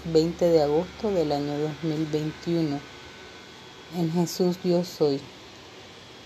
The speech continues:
Soy conocida por Dios. Lectura, Salmos ciento treinta y nueve, del uno al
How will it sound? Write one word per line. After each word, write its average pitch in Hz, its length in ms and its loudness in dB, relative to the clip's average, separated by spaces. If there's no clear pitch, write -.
Soy 180 260 4
conocida 185 840 4
por 131 320 -4
Dios. 127 180 -4
Lectura, 151 640 0
Salmos 143 680 6
ciento 180 540 2
treinta 170 420 0
y 151 60 0
nueve, 170 420 2
del 147 240 0
uno 143 200 0
al 135 120 -2